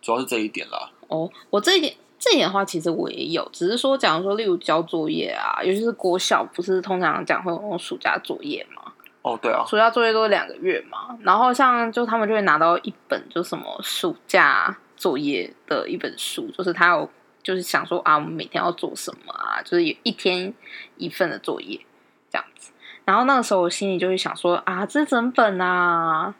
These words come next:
Speaker 2: 先写一下好了。因为我会觉得说啊，自己最后一定会拖到最后才写啊，那我就先把一些能写的东西都写完好了。我会在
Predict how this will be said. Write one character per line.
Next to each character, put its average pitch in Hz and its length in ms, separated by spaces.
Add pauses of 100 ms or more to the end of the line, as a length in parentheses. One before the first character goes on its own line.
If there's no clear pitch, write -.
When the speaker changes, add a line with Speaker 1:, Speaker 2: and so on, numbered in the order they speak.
(360)
Speaker 2:
先 285 180
写 - 200
一 - 40
下 - 140
好 - 180
了。 - 140 (300)
因 262 120
为 247 60
我 208 60
会 208 100
觉 196 100
得 180 120
说 190 140
啊， 180 200
自 175 100
己 180 160
最 185 160
后 185 140
一 175 60
定 180 120
会 196 140 (100)
拖 - 160
到 190 120
最 196 160
后 180 100
才 - 160
写 - 220
啊， - 180
那 220 100
我 185 80
就 185 80
先 208 160
把 180 140
一 180 40
些 190 120
能 185 200
写 277 160
的 185 60
东 226 120
西 285 80
都 294 40
写 214 300
完 104 220
好 - 240
了。 - 180 (240)
我 180 80
会 190 80
在 240 260